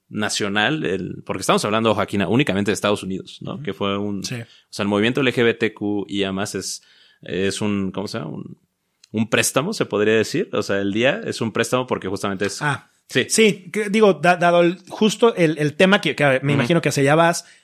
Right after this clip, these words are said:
Speaker 2: lo que hubo en, en, en Stonewall, pues fue tan grande que, que removió a todo el mundo, ¿no?
Speaker 1: Sí, sí, que fue, o sea, que justamente fue tan grande que la gente dijo como de, "Güey, eso está bien chido",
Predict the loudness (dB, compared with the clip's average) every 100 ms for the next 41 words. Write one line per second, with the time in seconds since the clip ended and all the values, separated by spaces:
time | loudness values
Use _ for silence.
0 | -2 0 4 6 8 10 8 6 4 -2
1 | -4 -4 -4 -2 2 4 4 2 -2 _
2 | _ _ _ 0 0 0 -4 _ -4 2
3 | 2 4 4 4 6 6 4 4 2 2
4 | -2 -2 -2 0 2 4 4 2 2 4
5 | 4 4 2 4 4 2 0 0 2 4
6 | 4 4 0 0 0 2 2 2 0 0
7 | 0 0 2 2 0 0 0 0 0 -2
8 | -2 -2 -2 -6 -4 -4 -4 -2 -2 -2
9 | -4 0 0 2 0 -2